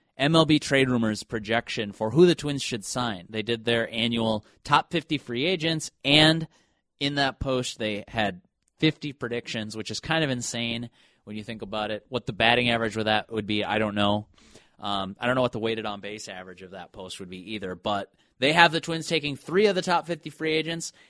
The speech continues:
and they linked them with about a dozen more. So we could throw, we could just throw out all those names if you guys want to. Um, but I'm also seeing a couple coming in here that will have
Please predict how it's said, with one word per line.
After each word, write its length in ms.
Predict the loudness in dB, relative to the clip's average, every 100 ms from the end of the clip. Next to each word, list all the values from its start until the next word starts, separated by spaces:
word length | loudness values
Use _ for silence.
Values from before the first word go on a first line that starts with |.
| _
and 180 | -6 0
they 140 | 2
linked 300 | 4 2 0
them 140 | -4 -6
with 160 | -8
about 240 | -6 -4 -4
a 40 |
dozen 420 | -4 -6 -6 -8
more. 400 | -8 -8 -10 -14 -16
So 280 | -10 -8
we 140 | -8 -2
could 180 | -2 -2
throw, 360 | 0 0 -2 -12 _ _ _ _
we 80 | -2
could 140 | 0
just 140 | 0 0
throw 160 | 2
out 180 | 2 2
all 100 | 2
those 220 | 0 -4
names 240 | -8 -12 -14
if 100 | -10
you 60 |
guys 200 | -6 -6
want 280 | -6 -8 -6
to. 260 | -6 -6 -8 _ _ _ _ _ _ _ -4
Um, 280 | -2 0
but 100 | 0
I'm 140 | 2 2
also 340 | 0 0 -2
seeing 260 | -2 -4 -6
a 40 |
couple 260 | -4 -4 -4
coming 320 | -4 -4 -4
in 140 | -6
here 280 | -4 -4 -4
that 160 | -4 -4
will 140 | -4
have 500 | -2 -2 -2 -6 -16